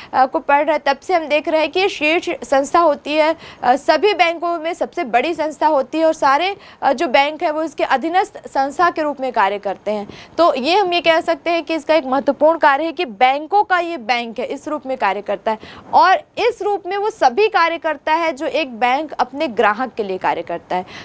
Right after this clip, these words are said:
यानी ग्राहकों की समस्याओं का वो समाधान करता है, ग्राहकों को, को वो परम संतुष्टि प्रदान करता है कि उसके ग्राहक वो बने रहे। तो बिल्कुल ये जो, अ, रिजर्व बैंक है वो अपने अधीनस्थों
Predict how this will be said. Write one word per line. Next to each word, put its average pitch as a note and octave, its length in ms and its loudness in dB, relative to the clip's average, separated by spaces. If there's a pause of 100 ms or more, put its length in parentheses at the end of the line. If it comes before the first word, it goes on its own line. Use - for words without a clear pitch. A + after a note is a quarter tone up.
(100)
यानी C#4+ 220 4
ग्राहकों C#4+ 440 2
की E4 120 -6
समस्याओं B3 540 0
का A#3 120 -4
वो G#3+ 140 -4
समाधान A3 500 0
करता C4 320 0
है, C4 200 4 (280)
ग्राहकों C#4 480 0
को, D#4 280 2
को D4 200 2
वो D4 120 0
परम B3 300 2
संतुष्टि C4+ 460 -8
प्रदान B3+ 400 0
करता B3 300 -2
है C4 180 0
कि C4 140 -4
उसके B3 240 -2
ग्राहक A3 300 -2
वो B3+ 100 -4
बने A3+ 280 0
रहे। C4+ 120 4 (300)
तो F#4+ 80 4
बिल्कुल G#4+ 320 6
ये F4+ 340 2
जो, E4 240 0
अ, B3 240 4
रिजर्व F4 420 2
बैंक E4 340 -2
है F#4 60 2
वो E4 100 0
अपने D#4 220 -2
अधीनस्थों C#4+ 720 -2